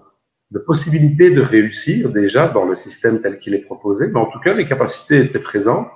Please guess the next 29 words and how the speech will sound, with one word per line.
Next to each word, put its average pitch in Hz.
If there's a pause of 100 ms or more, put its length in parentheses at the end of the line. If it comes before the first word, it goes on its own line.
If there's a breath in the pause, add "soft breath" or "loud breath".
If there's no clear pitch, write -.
(600 loud breath)
Et, 123
et, 117
et -
c'était 135
simplement 165
étrange. 117
Donc, 110
on, 110
on 104
pensait 104
plus -
à -
une 104
notion 107
de 110
motivation 135
ou 120
d'établissement 123
parce 120
qu'il 107
était 101
dans 101
une 101
très 101
grosse 95
école. 165
Et 131
puis, 120
ben, 104